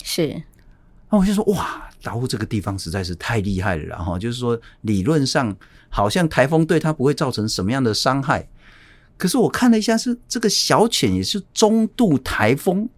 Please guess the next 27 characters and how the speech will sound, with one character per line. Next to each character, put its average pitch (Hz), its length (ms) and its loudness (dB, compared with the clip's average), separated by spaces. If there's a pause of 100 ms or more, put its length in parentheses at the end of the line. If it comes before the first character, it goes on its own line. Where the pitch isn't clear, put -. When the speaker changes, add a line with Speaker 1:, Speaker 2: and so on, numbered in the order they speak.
Speaker 2:
怎 - 260 0
么 110 120 4
会 208 180 6
这 - 180 4
一 220 120 2
次 208 240 0
导 - 220 -2
致 180 180 -4
灾 185 200 -2
情 143 200 -2
这 208 140 0
么 175 120 2
严 123 260 4
重， 160 240 2
严 131 180 4
重 180 200 2
到 165 180 2
两 101 400 2
个 127 160 2
月 180 260 2
后 156 360 2
还 - 280 2
没 165 160 6
办 165 180 2
法 101 180 0
解 - 180 -8
决？ - 200 -16